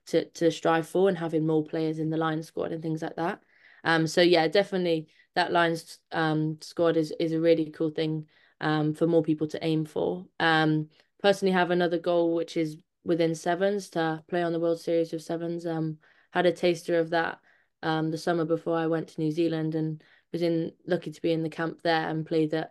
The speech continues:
London Sevens, um, within the wider squad. So yeah, that exposure that we had there was,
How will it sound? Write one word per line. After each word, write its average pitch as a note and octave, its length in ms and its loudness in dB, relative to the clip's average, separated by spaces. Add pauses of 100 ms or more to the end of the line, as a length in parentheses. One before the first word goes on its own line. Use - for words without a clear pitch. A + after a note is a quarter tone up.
(100)
London D#3 340 -2
Sevens, D#3+ 680 -6
um, D#3 320 -4
within D#3 240 0
the D#3 80 0
wider D#3+ 200 -2
squad. E3 320 -6
So D#3 340 2 (420)
yeah, D#3+ 180 4
that F3 160 0
exposure F3 540 0
that E3+ 180 -4
we F3 80 -4
had E3 240 -6
there E3 260 2
was, D#3 320 0